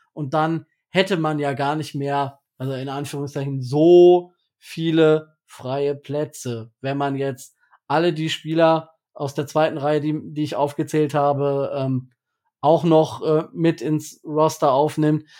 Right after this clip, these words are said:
dann reden wir, also wir werden nicht, äh, ne, ne Free Agency bekommen, wie wir das schon mal hatten, dass wir da viele splashy Signings von neuen Free Agents kriegen, sondern wir werden uns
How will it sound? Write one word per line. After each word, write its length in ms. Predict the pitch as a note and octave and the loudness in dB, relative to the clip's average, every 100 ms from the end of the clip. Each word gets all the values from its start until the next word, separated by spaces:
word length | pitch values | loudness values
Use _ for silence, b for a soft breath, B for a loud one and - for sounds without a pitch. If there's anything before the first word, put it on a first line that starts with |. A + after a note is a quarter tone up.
| b | b
dann 160 | B2+ C3+ | -4 -2
reden 360 | B2+ D#3+ D#3 | 0 2 2
wir, 420 | C#3+ D#3 D3+ C#3+ _ _ | 2 4 4 -2 _ _
also 320 | C3 D3+ C#3+ b b _ | -2 0 0 b b _
wir 200 | D#3+ D3 | 0 4
werden 280 | F3 F#3+ | 4 4
nicht, 320 | F#3+ G#3 - - | 2 0 -4 -6
äh, 380 | F#3 F3+ F3 F3 _ _ | 0 4 2 0 _ _
ne, 240 | E3+ E3+ | 0 0
ne 240 | F#3+ F3 E3+ | 0 -2 -2
Free 240 | - F3 | 0 2
Agency 800 | F3+ F3 F3+ F3+ E3+ E3 E3 F#3+ _ | 2 0 -2 -2 -2 2 0 -2 _
bekommen, 640 | E3 D#3+ - E3 E3 E3 - _ _ _ _ _ | -8 -4 0 2 2 -2 -6 _ _ _ _ _
wie 440 | E3 D3+ D#3+ D#3 D3 | -8 -2 0 0 0
wir 80 | |
das 160 | D#3 D#3 | -2 0
schon 140 | D#3+ | -2
mal 160 | D3+ C#3 | 0 0
hatten, 300 | D3+ F#3+ F#3+ | 0 -2 -2
dass 200 | D#3 D3+ | -4 -4
wir 100 | D#3 | -4
da 160 | C#3+ C3+ | -2 -2
viele 560 | - E3 F3+ F3+ F3+ b b b | -4 -4 2 2 0 b b b
splashy 560 | - - E3+ E3+ F3 | -14 -2 0 0 -2
Signings 560 | E3+ - E3 E3+ E3+ E3 | -4 0 0 2 -2 -2
von 200 | - D#3+ | -4 -2
neuen 380 | D#3 E3 E3+ F3 | 0 0 -2 -4
Free 280 | F3 E3+ D#3 | -6 -8 -4
Agents 380 | E3+ D#3+ E3 | -4 -4 -8
kriegen, 320 | - D#3+ D#3+ D3+ | -4 -4 -2 -2
sondern 460 | D3+ D#3 D3+ D3 b b _ | -2 0 -2 -6 b b _
wir 180 | C#3+ | -4
werden 260 | C#3 D#3+ D#3+ | 0 0 0
uns 400 | D3+ D#3 - _ | -4 -8 -10 _